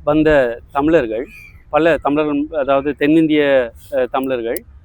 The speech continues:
ஆ, பல காலகட்டங்கள்லையும் சிங்களவர்களாக மாறிய வரலாறு நிறையவே இருக்குது. அதுல வந்து இந்த பமுனு குல என்று சொல்ற அந்த,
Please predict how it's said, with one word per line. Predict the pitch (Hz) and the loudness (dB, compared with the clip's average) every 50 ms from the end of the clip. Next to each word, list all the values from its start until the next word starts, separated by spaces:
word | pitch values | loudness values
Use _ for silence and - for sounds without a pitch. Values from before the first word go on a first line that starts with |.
| - - - _ _ - | -20 -20 -20 _ _ -6
ஆ, | 151 131 123 123 120 117 113 - - | -4 -2 0 0 0 -2 -4 -4 -2
பல | 156 165 202 220 214 196 165 - _ - - _ - - - - - - | 0 2 4 4 2 2 -2 -6 _ -20 -20 _ -20 -20 -20 -20 -2 2
காலகட்டங்கள்லையும் | 156 156 160 147 151 139 - 143 135 127 120 113 110 110 120 156 262 277 - - - - - | 4 4 4 2 0 -4 -4 -4 -4 -4 -4 -4 -4 -4 -6 -8 -8 -12 -16 -20 -20 -10 -4
சிங்களவர்களாக | 151 156 160 160 151 139 135 127 123 120 120 | -2 0 0 0 0 0 -2 -2 -2 -2 -2
மாறிய | 117 117 117 113 117 117 113 | -4 -6 -6 -6 -6 -4 -4
வரலாறு | 110 110 120 127 131 123 131 160 | -4 -4 -2 -2 -2 -2 -2 -4
நிறையவே | 170 135 117 113 127 135 127 123 123 101 | -6 -6 -6 -6 -6 -6 -6 -6 -8 -8
இருக்குது. | 92 90 - 85 - - _ - - | -10 -14 -20 -20 -20 -20 _ -20 -14
அதுல | - 139 135 131 | -10 -8 -6 -6
வந்து | 135 139 143 | -6 -6 -6
இந்த | 139 127 117 120 | -6 -8 -6 -4
பமுனு | 123 131 151 175 185 175 - | -4 -2 0 -2 -2 -2 -4
குல | - 139 135 131 | -6 -4 -4 -4
என்று | 127 123 123 120 - | -4 -4 -8 -12 -12
சொல்ற | - 120 117 113 120 123 120 113 - - _ - - - - | -10 -10 -10 -8 -8 -8 -8 -10 -12 -20 _ -20 -20 -16 -12
அந்த, | 135 131 131 123 123 120 113 110 | -10 -8 -6 -4 -4 -4 -4 -4